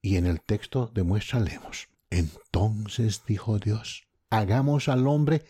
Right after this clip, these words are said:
a nuestra imagen, a nuestra semejanza, y señoree en los peces del mar, y en las aves del cielo, en el ganado, en toda la tierra, y en todas las criaturas que se mueven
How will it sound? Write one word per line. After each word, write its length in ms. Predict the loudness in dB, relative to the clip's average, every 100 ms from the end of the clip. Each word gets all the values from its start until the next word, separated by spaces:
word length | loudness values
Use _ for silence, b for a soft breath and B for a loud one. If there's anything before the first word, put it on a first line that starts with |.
| B
a 160 | -2 0
nuestra 560 | 2 0 -2 -4 -2 2
imagen, 680 | 2 2 0 0 0 0 -4 _ -2
a 140 | 0
nuestra 520 | 2 0 0 -2 -2
semejanza, 840 | 0 0 0 0 0 0 -2 -8 b b _
y 140 | 0
señoree 880 | 0 0 2 2 4 2 2 0 _ _ _
en 220 | 0 2
los 180 | 0 -2
peces 400 | -2 0 0 0
del 220 | 0 2
mar, 340 | 2 2 -2 b b b
y 220 | 0 2
en 160 | 4 2
las 180 | -2 -2
aves 360 | 0 2 0
del 180 | 0 -2
cielo, 480 | -4 0 0 0 -4 b -4
en 160 | 0
el 140 | 2 2
ganado, 540 | 2 2 2 2 0 B B
en 280 | -2 -2 -2
toda 280 | 2 2
la 220 | 4 0 2
tierra, 400 | 2 2 0 b b
y 120 | 0
en 240 | 2 0 -4 _
todas 380 | 0 2 0
las 240 | 0 -2 -2
criaturas 880 | -2 0 0 2 2 2 0 -8 _
que 220 | -4 -2 -2
se 260 | -2 -2
mueven 480 | 0 0 0 -2 -4